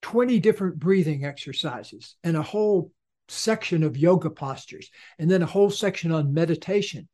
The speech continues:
And I just started doing those right out of the book about three o'clock one afternoon. By midnight, I got to the meditation chapter, and I started doing the simple meditations, which was, the first one was to simply close your eyes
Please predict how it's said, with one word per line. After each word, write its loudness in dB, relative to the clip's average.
And -4
I -2
just -2
started -4
doing 0
those -4
right -2
out -2
of 0
the 0
book -4
about -6
three 2
o'clock -4
one -4
afternoon. 0
By 4
midnight, 2
I 0
got -2
to -8
the -4
meditation -2
chapter, -12
and -4
I 0
started -2
doing 2
the -6
simple -2
meditations, -4
which -8
was, -6
the -10
first -2
one 0
was -4
to -8
simply 0
close 0
your 0
eyes -2